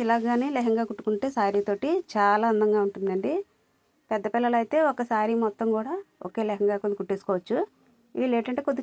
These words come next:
చిన్నపిల్లలు అనమాట, దానివల్ల రెండు లెహంగాలు అయితే కుట్టాను. ఒక శారీ తోటి రెండు లెహంగాలు అయితే కుట్టాము. చాలా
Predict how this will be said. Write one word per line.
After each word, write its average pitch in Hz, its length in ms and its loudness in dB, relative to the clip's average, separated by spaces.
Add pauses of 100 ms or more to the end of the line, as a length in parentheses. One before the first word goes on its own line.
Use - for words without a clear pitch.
చిన్నపిల్లలు 233 460 0
అనమాట, 190 320 -2 (960)
దానివల్ల 214 300 2 (120)
రెండు 220 260 2
లెహంగాలు 214 400 2
అయితే 226 200 -2 (300)
కుట్టాను. 220 340 0
ఒక - 180 -4
శారీ 202 300 2
తోటి 180 200 -2 (160)
రెండు 214 240 0
లెహంగాలు 202 380 2
అయితే 180 200 -4
కుట్టాము. 180 380 -2 (1040)
చాలా 214 240 0